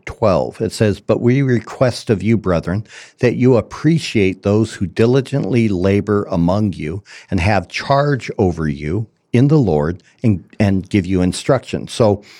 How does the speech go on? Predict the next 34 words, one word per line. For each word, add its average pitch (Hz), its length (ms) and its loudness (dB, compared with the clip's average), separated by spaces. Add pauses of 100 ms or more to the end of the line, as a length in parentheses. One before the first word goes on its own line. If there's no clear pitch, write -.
(180)
here 143 260 2
are 120 140 4
three 127 400 0
areas 98 380 0
of 90 120 -4
oversight. 101 600 -4
All 120 180 2
three 120 560 0 (320)
are 110 140 0
in 107 120 0
the 104 80 -2
present 127 420 0
tense, 98 280 -4
so 104 160 0
they 92 220 0
indicate 110 800 0
a 101 80 -4
cons-, - 480 -6
constancy 101 840 -2
about 90 460 -2
these 90 280 -4
men's 85 280 -2
oversight. 107 560 -2 (360)
They're 104 160 2
to 90 120 -2
labor 110 460 2
diligently 82 800 0
among 78 280 -4
the - 120 -10
people. - 500 -2 (420)
Uh, 98 160 2
so - 180 -2
that 117 300 0
i-, 127 280 -2